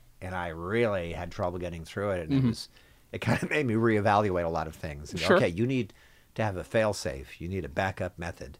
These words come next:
Speaker 1: for when this happens again,
Speaker 2: Mm-hmm.
Speaker 1: 'cause this cannot happen again."
Speaker 2: Sure.
Speaker 1: And my brain does sort of work in a different way. And I've talked to other actors. This is also very common, especially when actors get older. I
Speaker 2: Mm-hmm.
Speaker 1: mean, older than me, but, you know, that they have trouble with lines.
Speaker 2: Sure.
Speaker 1: And once you get into your seventies and stuff, it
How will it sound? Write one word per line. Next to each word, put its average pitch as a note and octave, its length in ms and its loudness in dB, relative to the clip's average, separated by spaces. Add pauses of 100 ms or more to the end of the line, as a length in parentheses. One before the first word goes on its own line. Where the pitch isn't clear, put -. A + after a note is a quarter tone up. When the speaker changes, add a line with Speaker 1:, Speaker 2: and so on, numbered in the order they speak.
(840)
Speaker 1:
for F2 140 -2
when D2+ 200 -8
this D#2 180 -10
happens D2+ 380 -8
again, E3 120 6
Speaker 2:
Mm-hmm. B2+ 140 4
Speaker 1:
'cause E2 100 -2
this F2 120 -12
cannot F#2 320 -4
happen E2 320 -8
again." C2 280 -12
Speaker 2:
Sure. D3 260 6
Speaker 1:
And D3+ 160 8
my D3 140 12
brain D3+ 300 6
does C#3+ 220 6
sort B2 180 -2
of G2 140 -2
work G#2+ 220 0
in G2 80 -4
a F2+ 80 -4
different F2+ 220 -6
way. G2+ 80 0
And - 80 8
I've - 100 8
talked G#3+ 180 4
to - 100 4
other B2+ 220 6
actors. G2 420 0
This A3+ 160 -2
is F#3 120 2
also A2+ 340 4
very F2+ 420 -2 (320)
common, A2 300 4
especially E3+ 320 2
when A#2+ 100 4
actors A2+ 280 2
get F2+ 160 0
older. F2+ 400 0
I - 40 2
Speaker 2:
Mm-hmm. A3+ 120 12
Speaker 1:
mean, G2+ 280 2 (760)
older B2+ 240 4
than F#2 140 -4
me, B2 200 4
but, F#2 240 -2
you A#2+ 100 -2
know, F2 200 0
that F2 140 -4
they F#2+ 100 -4
have F#2 160 -6
trouble F2 280 -2
with D#2+ 160 -12
lines. D#2 360 -6
Speaker 2:
Sure. - 160 6 (160)
Speaker 1:
And D#2 160 -14
once E2 180 -14
you - 40 -14
get F2 80 -6
into C#3+ 120 -14
your C#2+ 120 -12
seventies D#2+ 480 -4
and - 100 -14
stuff, C#2 320 -12
it - 80 -20